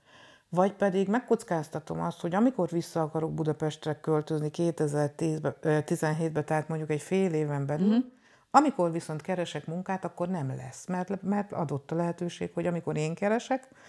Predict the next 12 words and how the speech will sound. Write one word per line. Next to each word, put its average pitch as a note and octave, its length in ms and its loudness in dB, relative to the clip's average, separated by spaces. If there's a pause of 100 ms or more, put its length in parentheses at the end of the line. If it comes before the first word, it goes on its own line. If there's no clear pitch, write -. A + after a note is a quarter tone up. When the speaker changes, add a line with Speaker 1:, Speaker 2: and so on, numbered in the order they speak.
(380)
Speaker 1:
akkor, F#3 520 4
akkor F3 260 -2
nincsen. C#3 600 -6
Általában A3 760 6
így G#3 240 4
váltattam D#3 560 0
munkahelyeket, F3 760 0
hogy F#3 160 -2
mindig E3+ 280 -2
megtaláltak D3 720 -2
az C#3 100 -2
ajánlatok. - 720 -6